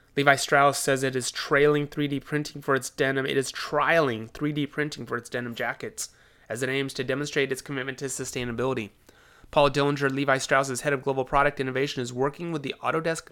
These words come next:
Pier nine digital printing workshop in San Francisco, California, and is experimenting with the three D printing of a denim jacket prototype. Why is that good? Why is that more sustainable? Well, it eliminates waste. You're printing only what you need. When we make products,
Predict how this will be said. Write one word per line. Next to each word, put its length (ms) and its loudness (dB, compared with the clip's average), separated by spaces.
Pier 260 -4
nine 320 -2
digital 320 -4
printing 460 -8
workshop 380 -2
in 140 -8
San 320 -4
Francisco, 560 -6
California, 880 -4
and 100 -10
is 120 -10
experimenting 640 -8
with 100 -6
the 80 -10
three 220 -6
D 100 -4
printing 380 -8
of 80 -8
a 20 -6
denim 280 -8
jacket 360 -6
prototype. 520 -6
Why 180 2
is 100 2
that 140 4
good? 160 6
Why 160 6
is 100 2
that 160 0
more 120 0
sustainable? 760 2
Well, 360 8
it 100 2
eliminates 480 4
waste. 520 2
You're 120 0
printing 480 4
only 280 4
what 220 4
you 120 -4
need. 500 -2
When 140 -4
we 100 0
make 260 0
products, 640 2